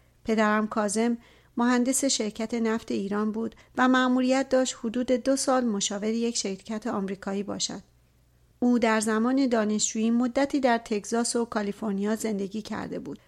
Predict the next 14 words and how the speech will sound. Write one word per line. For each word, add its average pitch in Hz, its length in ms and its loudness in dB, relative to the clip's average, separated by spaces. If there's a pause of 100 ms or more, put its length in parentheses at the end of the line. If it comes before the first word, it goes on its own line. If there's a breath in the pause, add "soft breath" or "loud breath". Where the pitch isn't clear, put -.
(140 soft breath)
و 247 80 4
درباره 254 520 4
آمریکا 226 640 0 (420 loud breath)
با 254 100 6
همان 277 320 6
لحنی 269 400 4
صحبت 240 480 0
می‌کرد 220 400 -2 (220 soft breath)
که 285 120 0
کسی 294 320 2
از 262 180 2
اولین 202 460 0
عشقش - 440 0
بگوید. 180 460 -6